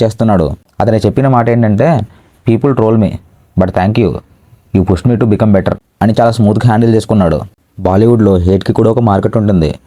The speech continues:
ఎప్పుడు ట్రెండింగ్లో ఉంచడానికి ట్రై చేస్తారు. ఇప్పుడు ఫ్లాప్స్లో ఉన్నాడు కాబట్టి జనాలు అతన్ని మర్చిపోకుండా ఉండడానికి కావాలని ట్రోల్ చేయించుకుంటాడనే చూడాలా. అర్జున్ కపూర్ని ఇష్టపడండి, ఇష్టపడకండి, అది మీ ఇష్టం. కానీ ఒక విషయం మాత్రం నిజం, he is not perfect, great or best,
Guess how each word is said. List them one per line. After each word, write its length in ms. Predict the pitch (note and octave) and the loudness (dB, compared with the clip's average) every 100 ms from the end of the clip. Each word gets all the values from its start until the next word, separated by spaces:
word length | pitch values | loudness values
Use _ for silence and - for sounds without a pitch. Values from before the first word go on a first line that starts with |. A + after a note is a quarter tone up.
| _ | _
ఎప్పుడు 240 | - E2+ A#2 | -6 0 0
ట్రెండింగ్లో 420 | G#2 F#2+ G#2+ A2+ | 2 2 2 2
ఉంచడానికి 360 | G#2 G#2 G#2+ A2+ | 2 0 0 0
ట్రై 160 | A2 | 0
చేస్తారు. 500 | G#2+ G#2 G2+ D#2 D2 - _ _ | 0 0 0 -2 -4 -8 _ _
ఇప్పుడు 260 | G2 - A2 | -4 0 0
ఫ్లాప్స్లో 420 | G#2 F2+ - A#2 | 0 -2 0 0
ఉన్నాడు 240 | A#2 A#2+ | 2 2
కాబట్టి 540 | A#2 A#2 G#2 F#2 F2+ F#2 | 0 0 0 0 0 0
జనాలు 300 | F2 F#2 G#2+ | 0 0 0
అతన్ని 240 | A2+ A#2 | 0 0
మర్చిపోకుండా 560 | G2+ F#2 G#2+ A#2 A#2+ G#2+ | 0 -2 -2 -2 0 2
ఉండడానికి 560 | G2 G2+ G#2 F#2+ F2+ | 2 2 2 0 -2
కావాలని 460 | F2 E2+ F2 G#2+ A#2 | -2 0 0 2 0
ట్రోల్ 300 | G2 G2+ G2+ | 0 0 2
చేయించుకుంటాడనే 680 | G#2 G2+ - G#2 F#2+ F#2+ A#2+ | 0 -2 -2 0 0 0 0
చూడాలా. 440 | A#2+ A#2 G#2+ F2 - - _ - | 0 0 0 0 -4 -12 _ -4
అర్జున్ 300 | F2+ G#2+ A2 | 0 2 2
కపూర్ని 440 | A#2+ B2+ A#2+ A2 | 0 0 0 0
ఇష్టపడండి, 520 | F#2 G#2 G#2+ A2 A#2+ | -2 -2 0 0 2
ఇష్టపడకండి, 680 | C3+ B2+ - A2 A2 G#2+ E2+ | 0 0 -2 -2 0 0 2
అది 160 | D#2+ | 2
మీ 160 | F2 F2+ | 2 2
ఇష్టం. 360 | A2 - D#2+ C#2+ - - - | 0 -2 -4 -4 -10 -20 -6
కానీ 160 | - | 0
ఒక 160 | G2+ F2+ | 0 0
విషయం 380 | F2+ E2+ G#2+ A#2+ | 0 0 0 2
మాత్రం 340 | A#2 G2+ G2+ | 0 0 0
నిజం, 280 | G#2+ F#2+ E2 - - _ _ G#2 | 0 0 -2 -6 -18 _ _ 0
he 140 | G#2 | 0
is 80 | G2+ | 2
not 180 | G2 G#2+ | 2 0
perfect, 680 | - G#2+ A2+ - - - | 0 -2 -2 -6 -14 -2
great 260 | G2+ G2+ A2 | 0 2 2
or 100 | F#2 | 2
best, 300 | F#2 - - | 0 -4 -12